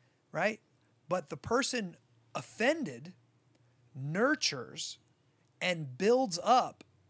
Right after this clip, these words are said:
feeds that offense, runs it over in their head, and then usually applies motives. "I bet they did that because they're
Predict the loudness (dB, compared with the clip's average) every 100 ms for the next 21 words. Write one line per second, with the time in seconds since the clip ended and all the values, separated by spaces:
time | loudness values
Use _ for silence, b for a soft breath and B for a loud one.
0 | _ -20 -10 0 2 4 2 0 -2 -2
1 | -4 -6 -6 -6 -12 -14 -16 -20 -20 -8
2 | 2 6 6 4 4 4 4 0 0 -2
3 | -2 -2 -2 -6 B B B B -2 2
4 | 2 2 0 0 -2 -4 -4 -2 2 4
5 | 4 2 -2 0 2 0 -6 -4 -4 -4
6 | -6 -10 -8 -12 -12 -6 -6 -4 -6 -8
7 | -12 -16 -14 -16 -14